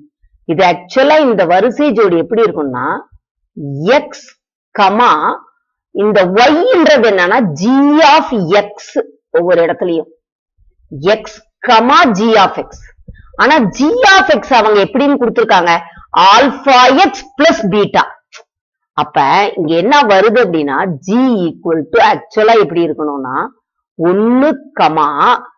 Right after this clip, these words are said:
இந்த இடத்துல Alpha எக்ஸ்ன்னு வருது இல்ல, அப்ப ஆ-, எக்ஸ் இருக்கிற இடத்துல இந்த இடத்துல என்ன வரும்னா, ஒண்ணு, alpha into ஒண்ணு plus beta.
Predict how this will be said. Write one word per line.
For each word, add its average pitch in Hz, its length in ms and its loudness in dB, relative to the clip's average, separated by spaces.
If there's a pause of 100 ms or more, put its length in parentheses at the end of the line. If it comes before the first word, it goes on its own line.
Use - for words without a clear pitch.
(260)
இந்த 254 280 0
இடத்துல 269 200 0 (160)
Alpha 330 300 2 (180)
எக்ஸ்ன்னு 277 380 -2
வருது 208 200 0
இல்ல, 175 100 0 (320)
அப்ப - 260 0
ஆ-, 185 420 4
எக்ஸ் 240 480 -2
இருக்கிற 285 320 2
இடத்துல 302 240 0
இந்த 240 160 2
இடத்துல 269 240 0
என்ன 226 120 2
வரும்னா, 202 280 2 (140)
ஒண்ணு, 240 220 2 (300)
alpha 226 360 2 (260)
into 262 400 0 (180)
ஒண்ணு 208 640 0 (500)
plus 330 180 2 (200)
beta. 220 300 0